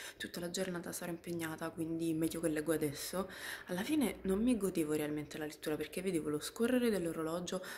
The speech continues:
"Oddio, adesso si fanno le sette e mezza, devo lavarmi, devo truccarmi, devo uscire, devo preparare la colazione".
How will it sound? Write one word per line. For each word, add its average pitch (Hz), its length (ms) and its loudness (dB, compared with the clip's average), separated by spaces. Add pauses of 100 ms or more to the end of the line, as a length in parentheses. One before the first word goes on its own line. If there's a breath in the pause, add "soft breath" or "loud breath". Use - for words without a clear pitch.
(120)
"Oddio, 156 200 0
adesso 160 300 0
si 180 80 -4
fanno 156 160 0
le 151 100 0
sette - 240 -6
e 165 40 2
mezza, 147 500 -2
devo 143 340 -2
lavarmi, 151 420 -4
devo 151 140 -2
truccarmi, 151 540 -2
devo 151 140 2
uscire, 156 340 0
devo 156 160 0
preparare 156 340 -2
la 160 120 0
colazione". 156 580 -2